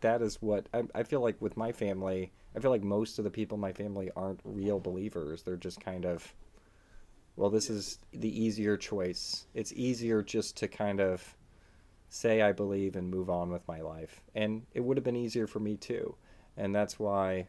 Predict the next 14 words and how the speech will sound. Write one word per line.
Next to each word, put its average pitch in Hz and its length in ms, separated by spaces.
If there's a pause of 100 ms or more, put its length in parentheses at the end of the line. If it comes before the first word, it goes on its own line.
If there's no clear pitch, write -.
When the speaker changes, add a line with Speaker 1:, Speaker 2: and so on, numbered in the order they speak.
(140)
Speaker 1:
I 101 60
think 110 180
there's 98 120
a 98 40
lot 95 220
of 98 80
people 87 320
that 87 200
are 85 180
stuck - 520
in 90 140
religion 87 460
right 82 200
now, 87 400